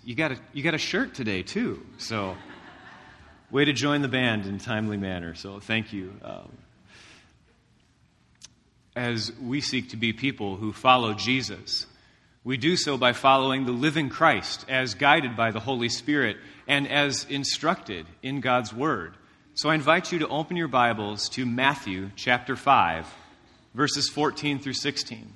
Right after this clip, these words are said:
Now, there's been some strategy leading us up to this point. The last three weeks in worship,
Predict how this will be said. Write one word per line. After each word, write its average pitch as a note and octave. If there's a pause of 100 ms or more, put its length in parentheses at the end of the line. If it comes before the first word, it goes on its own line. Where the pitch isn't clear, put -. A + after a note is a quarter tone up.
(2750)
Now, D3+
there's D#3+
been G#3+
some G3+
strategy D#3+
leading B2+
us A#2
up B2
to A#2+
this A2
point. G2 (280)
The A#2+
last B2+ (200)
three F3+
weeks D#3+
in B2
worship, B2+